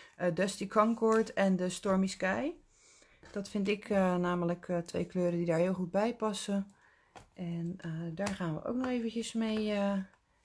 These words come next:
aan de stempel, zullen we maar zeggen. En, eh, nu al mooi. Oh, nou, dankjewel. Eh,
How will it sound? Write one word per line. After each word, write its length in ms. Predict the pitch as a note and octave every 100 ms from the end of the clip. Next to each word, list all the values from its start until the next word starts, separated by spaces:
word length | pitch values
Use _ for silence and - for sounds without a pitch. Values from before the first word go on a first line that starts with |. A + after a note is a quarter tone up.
| _ - - - - _
aan 220 | A3+ A3 G3+
de 80 |
stempel, 600 | G3 G#3+ G3+ G3 F#3 G3 F#3+ - _
zullen 400 | G#3 F#3 G3 F3+
we 60 | F3
maar 140 | F#3
zeggen. 380 | - - - - - _ _
En, 340 | F3+ E3+ E3
eh, 280 | D#3+ D#3+ D#3+ D#3+ - _
nu 180 | G3+ G3+
al 140 | F3
mooi. 340 | D#3+ D3 D#3 D#3+
Oh, 60 |
nou, 200 | D#3 D3
dankjewel. 640 | D3+ E3 - E3 D#3 E3+ - - _ _ _ _
Eh, 460 | - F3 E3+ E3+